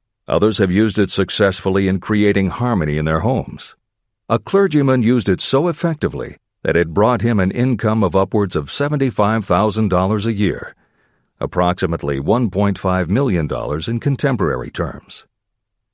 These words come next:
Arthur Nash, a Cincinnati tailor, used his near-bankrupt business as a guinea pig on which to test the formula. The business came to life and made a fortune for its owners.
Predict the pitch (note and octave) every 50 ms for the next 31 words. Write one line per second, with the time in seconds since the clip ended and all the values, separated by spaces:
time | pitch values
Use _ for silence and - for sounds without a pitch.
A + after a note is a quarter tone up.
0 | _ _ _ _ _ _ _ _ _ _ _ - - B2+ F3 F#3 - F3 E3 C#3+
1 | A2+ F2 C#2 - E2+ - - - - - _ _ _ _ - - - - - -
2 | A#2+ C3 A#2+ C3 A#2 A2 G#2 G#2 A2+ A#2+ B2 - A#2+ F#2 B1+ A#1+ C2 C2 D2 D#2+
3 | F2 G#2 B2+ C#3 A#2+ - A#2+ B2 C#3 A#2+ E2+ G2+ G#2+ A#2+ C3 B2+ F2+ C#2+ F#2+ F#2+
4 | A#2 B2+ G#2 G2+ G#2 G#2 - F#2+ D2+ E2 F2 E2+ - A#2 A2+ - - A2 G#2 F#2+
5 | A2 G2 F2+ G#2 C#3+ D3 A#2+ F2+ - - - B1 B1+ D2 F2+ G2 F#2 G2+ G2+ F2
6 | F2+ F2+ - - - C3+ - - G#2 D#2 B1+ - - A#2 - - C#3+ D3+ A#2 E2+
7 | C2+ - C2+ - - _ _ _ _ _ _ _ _ _ _ - A#2 G#2 G2+ F#3
8 | G#3+ G3 F#3 F3 D#3 - - - C#3 D3 D#3 E3+ D#3 E3 D#3+ D3 G#2+ D#2 C#2+ D2+
9 | F2+ - - _ _ - A#2 A#2+ A#2+ B2 B2 A#2 A#2 - - - E3 D#3 A2+ -
10 | - E2 D#2+ D#2 - F2+ E2+ F2+ F2 - G#2+ E2+ C#2+ - - - - - -